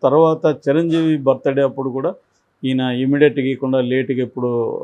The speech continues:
బర్త్‌డే విషెస్ చెప్పాడని, ఆ, అట్లాంటివంతా కూడా వచ్చాయి. అట్లాగే త్రిబుల్ ఆర్కి సంబంధించిన అవార్డ్స్ వచ్చినప్పుడు కూడా అల్లు అర్జున్ సరిగా స్పందించలేదని,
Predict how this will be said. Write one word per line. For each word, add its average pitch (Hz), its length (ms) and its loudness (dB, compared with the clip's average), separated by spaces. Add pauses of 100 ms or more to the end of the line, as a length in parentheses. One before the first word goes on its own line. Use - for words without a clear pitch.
(140)
బర్త్‌డే 123 340 -2
విషెస్ 123 440 -4
చెప్పాడని, 117 520 -4 (520)
ఆ, 117 220 -2
అట్లాంటివంతా 131 680 -2
కూడా 143 260 0
వచ్చాయి. 104 360 -6 (320)
అట్లాగే 143 300 -2
త్రిబుల్ 143 380 0
ఆర్కి 139 360 4
సంబంధించిన 127 520 -4
అవార్డ్స్ 127 360 0
వచ్చినప్పుడు 120 440 -8
కూడా 120 220 -2
అల్లు 123 160 0
అర్జున్ 120 360 -4
సరిగా 117 300 -2
స్పందించలేదని, 117 960 -6